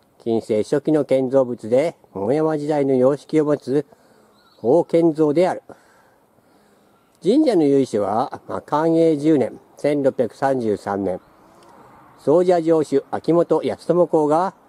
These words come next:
公主、谷村城、かっこ山梨県都留市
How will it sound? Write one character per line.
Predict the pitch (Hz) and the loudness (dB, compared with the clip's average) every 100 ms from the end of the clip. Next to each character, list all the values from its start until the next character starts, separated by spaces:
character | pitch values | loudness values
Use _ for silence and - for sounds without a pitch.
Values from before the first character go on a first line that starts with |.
| _ | _
公 | - 123 | 0 0
主、 | - 113 120 - - - - _ _ - | 0 -4 -6 -8 -20 -20 -20 _ _ -6
谷 | 107 165 | 0 4
村 | 190 185 | 4 2
城、 | 147 - - - _ _ _ | -2 -8 -14 -20 _ _ _
か | 131 | -8
っ | 113 | -6
こ | - - - _ - | -10 -12 -20 _ -12
山 | 101 120 | -4 -2
梨 | 143 - | -2 -4
県 | 139 | -6
都 | 123 151 | -2 -2
留 | |
市 | 170 143 | -2 -4